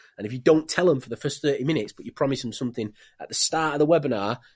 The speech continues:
you say, "If you stay until the end, I'm gonna show you this, or I'm gonna give you this," which is something that's specifically relevant to the right person, okay, so to, that you want to sell to, who's gonna be interested in your products. They're gonna get in there 'cause they're interested to find out what it's about.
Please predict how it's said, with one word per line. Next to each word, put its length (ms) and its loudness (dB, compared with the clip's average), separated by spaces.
you 120 -6
say, 180 -4
"If 160 -8
you 80 -2
stay 200 6
until 220 6
the 140 6
end, 100 4
I'm 80 2
gonna 140 2
show 260 2
you 140 4
this, 200 2
or 60 -2
I'm 60 -2
gonna 140 0
give 260 4
you 80 0
this," 280 0
which 200 -4
is 240 -4
something 280 -2
that's 120 -4
specifically 520 -4
relevant 480 2
to 100 -8
the 80 -4
right 260 -6
person, 540 0
okay, 340 0
so 200 -10
to, 160 -8
that 180 -4
you 220 -2
want 240 2
to 100 -6
sell 200 4
to, 140 -6
who's 140 -2
gonna 140 0
be 80 0
interested 280 -6
in 80 -2
your 120 -2
products. 260 -2
They're 80 2
gonna 220 0
get 260 2
in 140 2
there 120 4
'cause 140 -6
they're 100 2
interested 380 -2
to 60 -16
find 180 2
out 60 2
what 60 -2
it's 80 -12
about. 380 0